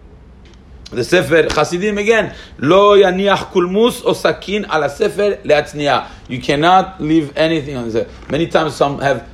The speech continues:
small little reading glasses. Put them inside. So tomorrow when I open the sefer, I have my things. You put a pen so that tomorrow I could write Chidushei Torah.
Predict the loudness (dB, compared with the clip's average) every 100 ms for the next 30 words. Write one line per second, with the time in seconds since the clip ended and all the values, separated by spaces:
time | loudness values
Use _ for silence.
0 | -18 -4 2 2 4 0 0 0 2 2
1 | 2 2 4 2 2 -4 -20 -8 -4 -2
2 | -4 0 2 4 0 -4 -20 _ -16 -12
3 | -6 0 0 0 -2 -2 -4 -6 -12 -4
4 | -4 0 -2 0 -2 -2 -6 -8 -10 -12
5 | -14 -10 0 0 2 2 2 2 -4 -16
6 | -8 0 0 -2 -4 0 4 4 2 -2
7 | 2 2 0 -8 -6 -4 -4 -4 -6